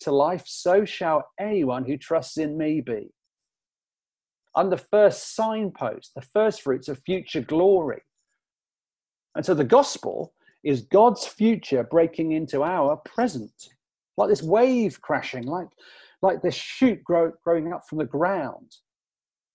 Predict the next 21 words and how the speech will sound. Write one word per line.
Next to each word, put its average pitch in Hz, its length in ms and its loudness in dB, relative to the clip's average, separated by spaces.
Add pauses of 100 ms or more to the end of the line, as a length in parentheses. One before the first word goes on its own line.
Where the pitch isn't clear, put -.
(140)
It's 143 180 -8
new 202 220 0
life 190 340 4
in 151 200 -2
me 190 240 4
and 139 200 0
you 208 160 2
if 131 160 0
you're 127 140 -4
a - 60 -14
Christian, 120 520 -8
but 139 140 -6
not 180 320 -4
just - 260 0
you 175 200 0
and 156 120 -4
me. 175 140 -2
It's - 180 -8
not - 160 -6
just - 220 -6
personal. 127 640 -2